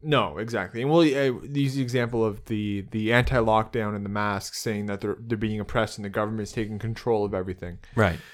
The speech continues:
Speaker 1: You, if you have to say you're an oppressed group, you're not oppressed. The majority of the, everybody would understand that you're oppressed if you are oppressed, right?
Speaker 2: Right, right.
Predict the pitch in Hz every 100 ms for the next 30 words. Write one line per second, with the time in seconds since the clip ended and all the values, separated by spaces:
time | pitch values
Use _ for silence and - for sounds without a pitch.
0 | - _ _ _ _ _ _ _ 156 147
1 | 160 160 170 160 160 185 202 196 151 -
2 | 143 135 165 151 151 151 143 147 147 -
3 | 143 156 143 123 123 110 120 - - -
4 | 127 123 127 156 180 170 139 143 - 156
5 | 180 208 190 165 143 123 131 120 - 175
6 | 185 143 110 104 92 - 95 107 - _
7 | _ _ _ _ _ _ 147 139 143 156
8 | 170 101 - - - - 120 110 - 110
9 | -